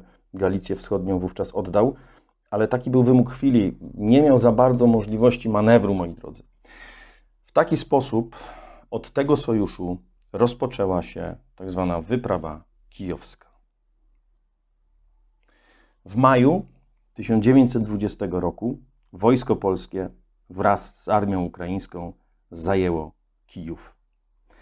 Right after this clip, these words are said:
W tym samym miesiącu, pod koniec tego miesiąca, Armia Czerwona ruszyła z ofensywą, e, w kierunku zachodnim, w kierunku na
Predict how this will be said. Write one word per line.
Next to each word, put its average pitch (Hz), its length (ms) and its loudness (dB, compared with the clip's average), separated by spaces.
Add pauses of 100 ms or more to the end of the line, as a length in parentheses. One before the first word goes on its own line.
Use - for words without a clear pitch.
(320)
W - 60 -20
tym 107 180 -4
samym 131 400 6
miesiącu, 95 520 0
pod 85 200 -20
koniec 107 340 -6
tego 82 220 -18
miesiąca, 95 580 -6 (320)
Armia 101 480 -4 (120)
Czerwona 85 520 -8 (240)
ruszyła 92 540 -4 (140)
z - 180 -20
ofensywą, 85 680 -12 (540)
e, 82 400 -14 (200)
w - 80 -20
kierunku 82 540 -12 (160)
zachodnim, 90 640 -8 (100)
w - 60 -20
kierunku 82 400 -14
na 78 200 -20